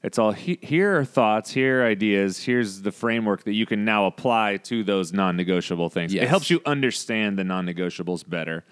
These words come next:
Speaker 2: Mm-hmm.
Speaker 1: and it gives you a, like, a deeper understanding of what's going on. So I completely, I'm completely down
Speaker 2: Yeah.
Speaker 1: with that. And I think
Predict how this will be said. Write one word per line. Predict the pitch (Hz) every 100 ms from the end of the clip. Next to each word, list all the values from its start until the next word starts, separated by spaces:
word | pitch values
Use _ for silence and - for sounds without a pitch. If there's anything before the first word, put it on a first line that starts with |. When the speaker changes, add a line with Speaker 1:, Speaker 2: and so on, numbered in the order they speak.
| 104
Speaker 2:
Mm-hmm. | 104 98 98
Speaker 1:
and | 104
it | 104
gives | 107 95
you | 104 101 98
a, | 69 101
like, | 78 98
a |
deeper | 87 82 95 92
understanding | 87 82 - 82 82 80
of | 78
what's | 87 82
going | - 82 80
on. | 78 76
So | 95
I | 113 110
completely, | - 98 - 113 104 92 87 85 - - - -
I'm | - 151
completely | 143 113 123 104
down | 92 95 87 82 80 85
Speaker 2:
Yeah. | 98 87
Speaker 1:
with | 85 95
that. | 101 90 82
And | 98 117
I | 117
think | 120 107 92